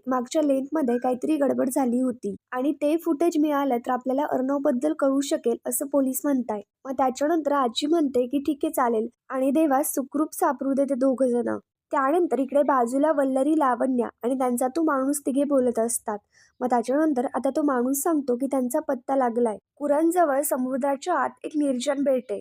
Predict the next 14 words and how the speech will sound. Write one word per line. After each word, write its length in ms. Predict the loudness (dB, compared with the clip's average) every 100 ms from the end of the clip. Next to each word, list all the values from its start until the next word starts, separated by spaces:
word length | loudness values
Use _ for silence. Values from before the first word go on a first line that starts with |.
| _
दोघेही 400 | -6 -4 2 2 4
तिथेच 360 | 2 2 0
अडकले. 380 | 2 0 0 -4
लावण्या 420 | -2 0 2 4 4
म्हणते, 360 | 4 2 2
"ओके 220 | 0 0 -2
ठीक 300 | 0 0 -2
आहे, 80 | -4 _
आत्ताच्या 460 | -6 0 -2 2 2
आत्ता 240 | 2 -2
आपली 220 | -4 -2 -2
माणसं 360 | 0 0 -2 -2
तिथे 240 | -4 -4
पाठव." 340 | -6 -6 -6